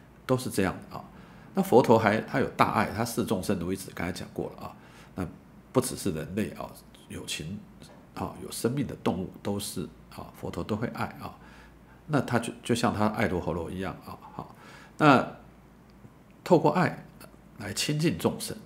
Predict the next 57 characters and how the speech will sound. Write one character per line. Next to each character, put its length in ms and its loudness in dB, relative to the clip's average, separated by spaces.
啊， 120 -14
这 140 -4
样 80 -2
才 160 -6
可 120 -8
以 120 -6
度 160 -2
他 140 -8
啊， 120 -16
等 100 -14
等 120 -12
啊。 120 -12
所 140 4
以 240 4
就 100 0
像 160 4
天 160 2
下 160 8
所 140 2
有 60 6
的 80 2
道 240 6
理 60 -6
一 40 -6
样 140 -4
啊， 220 -10
他 120 0
说 360 2
哪 240 4
一 60 6
个 120 6
人 160 4
可 160 0
以 220 0
脱 180 4
离 100 0
道 220 2
理 80 -6
呢 140 -14
啊？ 160 -14
因 120 0
为 80 -2
上 200 2
人 80 0
就 100 2
说 240 2
人 360 -2
啊 220 -8
都 200 4
不 80 0
能 120 -4
离 100 -6
开 160 0
大 200 2
地， 180 -6
那 260 0
人 300 -2